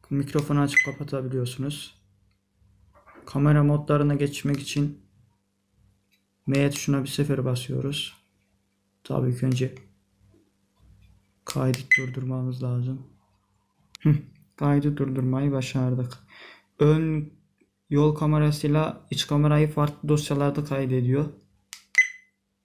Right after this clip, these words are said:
Ee, fotoğraf moduna geçmek için M tuşuna bir sefer basıyoruz. Kaydettiğimiz dosyaları görüntülemek için de bir daha, bir daha basıyoruz.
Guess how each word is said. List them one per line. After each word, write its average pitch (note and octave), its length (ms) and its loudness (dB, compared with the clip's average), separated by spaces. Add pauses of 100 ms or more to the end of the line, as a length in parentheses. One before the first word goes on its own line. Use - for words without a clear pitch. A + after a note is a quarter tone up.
(800)
Ee, C3+ 260 2
fotoğraf D3+ 440 2
moduna D3+ 300 4
geçmek D3 380 2
için D3 180 0
M D3 200 4
tuşuna D3 340 -2
bir C#3+ 40 -6
sefer D3 360 4
basıyoruz. C3+ 680 0 (340)
Kaydettiğimiz D3 720 0
dosyaları C#3+ 480 0
görüntülemek C#3+ 640 0
için C#3 300 -4
de D#3 380 -2 (180)
bir D3 140 2
daha, C3+ 400 0
bir C#3 140 -2
daha C#3+ 520 0
basıyoruz. C#3 720 -4